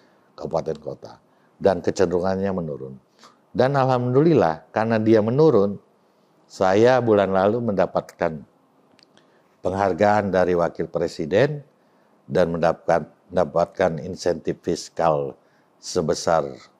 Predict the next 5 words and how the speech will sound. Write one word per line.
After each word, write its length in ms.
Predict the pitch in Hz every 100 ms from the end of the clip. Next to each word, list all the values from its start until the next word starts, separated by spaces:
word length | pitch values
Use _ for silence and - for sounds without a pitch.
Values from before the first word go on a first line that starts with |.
| _
lima 320 | 85 92 90
miliar 400 | 85 82 85 78
lebih 400 | 78 78 143 156 - _ _ _ _ -
atas 320 | 104 113 104
penurunan, 640 | - 95 95 90 85 85